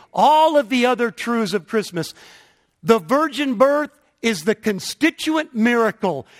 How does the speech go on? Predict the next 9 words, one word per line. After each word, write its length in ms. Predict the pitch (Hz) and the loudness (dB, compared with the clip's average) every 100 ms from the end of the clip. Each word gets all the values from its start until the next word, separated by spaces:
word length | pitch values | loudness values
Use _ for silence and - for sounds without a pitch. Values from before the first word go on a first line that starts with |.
| - | 0
that 180 | 247 240 | 0 2
makes 320 | 220 196 - - | -4 -4 -12 -4
all 320 | 233 285 294 | 2 4 2
the 180 | 254 240 | 0 -2
other 320 | 247 240 240 208 | 2 2 0 -4
miracles 680 | 190 220 233 220 208 180 - - | -2 0 0 -2 -6 -8 -10 -4
of 220 | 196 190 | -4 -4
Christianity 880 | - 233 - 196 196 190 180 160 131 _ _ | -6 -8 -8 -4 -2 -2 -4 -6 -8 _ _
possible. 640 | - 156 - 151 120 107 | -4 -4 -4 -14 -16 -20